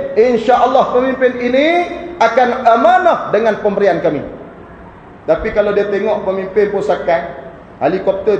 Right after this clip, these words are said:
tiga biji, menyerok pagi di Hong Kong,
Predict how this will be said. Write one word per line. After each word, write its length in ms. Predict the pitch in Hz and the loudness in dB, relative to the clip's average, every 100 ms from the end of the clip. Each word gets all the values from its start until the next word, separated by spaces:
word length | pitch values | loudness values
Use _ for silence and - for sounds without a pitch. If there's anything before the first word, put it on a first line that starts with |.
| 147 | 0
tiga 160 | 135 135 | 0 0
biji, 240 | - 151 160 - - | -2 -6 -6 -12 -10
menyerok 480 | 143 170 190 - - | -4 0 0 0 -2
pagi 240 | - 202 | -2 -6
di 160 | 190 180 | -2 -2
Hong 480 | 175 180 185 185 175 | -2 -4 -4 -2 0
Kong, 480 | 165 165 - - | 0 -2 -8 -14